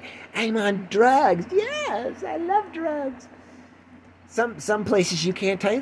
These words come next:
say that. You know, YouTube, you can't say, technically, you're not supposed to say, even mention marijuana. You can't say T H C, you can't do, say, gummy bears, you know, special gummies, 'cause they freak out. I actually got a, I got an actual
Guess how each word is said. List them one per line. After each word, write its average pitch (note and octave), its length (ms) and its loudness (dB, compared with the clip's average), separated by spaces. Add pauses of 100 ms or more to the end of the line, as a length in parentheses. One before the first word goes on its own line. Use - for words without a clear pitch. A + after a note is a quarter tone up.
say G#3+ 200 -2
that. C3+ 300 0
You D3 80 -4
know, D3+ 80 -4
YouTube, F#3 540 -2
you E3+ 100 -2
can't F#3 300 0
say, E3+ 300 0
technically, F3+ 720 0
you're F#3 160 2
not F3+ 200 -2
supposed F3+ 420 -4
to D3 60 -8
say, D3+ 680 2
even D#3 360 -2
mention C#3+ 400 -4
marijuana. A#2 640 -4 (720)
You A#2+ 80 -6
can't D3 300 -2
say D3+ 320 4
T D#3 260 -2
H D#3+ 220 0
C, - 240 -6 (520)
you C3+ 60 -6
can't C#3 360 -4
do, D3 140 0
say, D3 220 0
gummy C3+ 360 -2
bears, C3+ 380 0
you B2 60 -4
know, A#2+ 120 -4
special C#3 340 -2
gummies, C3 480 -2 (560)
'cause E3+ 160 -6
they G3+ 140 2
freak A3+ 300 -8
out. A3 360 -2
I A3 180 4
actually D#4 240 2
got A3 220 6
a, F#3 200 6
I F3+ 60 4
got A3 240 4
an F#3+ 80 2
actual G3 560 2